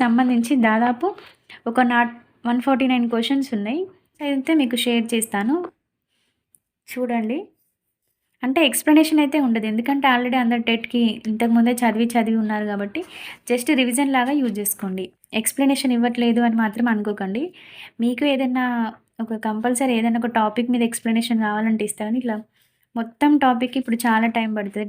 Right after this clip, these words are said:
టైమ్ తక్కువ ఉంది కదా. So ప్రాక్టీస్ బిట్స్ అయితే చూడండి. Already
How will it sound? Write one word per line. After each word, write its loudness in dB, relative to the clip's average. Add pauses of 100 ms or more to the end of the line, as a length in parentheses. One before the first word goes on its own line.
టైమ్ 0 (100)
తక్కువ -4
ఉంది -4
కదా. -4
So 2 (500)
ప్రాక్టీస్ 0
బిట్స్ 0
అయితే -2
చూడండి. -4 (1160)
Already 0